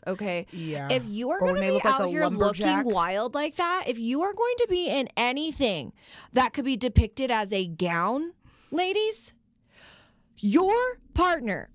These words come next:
Speaker 1: or man does not get to wear denim. Denim cannot be a part of the production.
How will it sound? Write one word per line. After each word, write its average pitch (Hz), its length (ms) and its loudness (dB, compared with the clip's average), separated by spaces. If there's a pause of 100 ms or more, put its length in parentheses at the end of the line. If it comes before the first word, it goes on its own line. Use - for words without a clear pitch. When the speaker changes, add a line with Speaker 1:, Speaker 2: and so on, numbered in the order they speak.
Speaker 1:
or 370 320 2
man 247 400 0
does 262 300 2
not 220 340 0
get 294 180 -4
to 320 100 -2
wear 285 180 0
denim. 185 480 -2 (1500)
Denim 330 360 4 (220)
cannot 277 500 0
be 262 180 0
a 233 60 4
part 233 380 0
of 214 100 -2
the 208 100 -4
production. 175 680 -2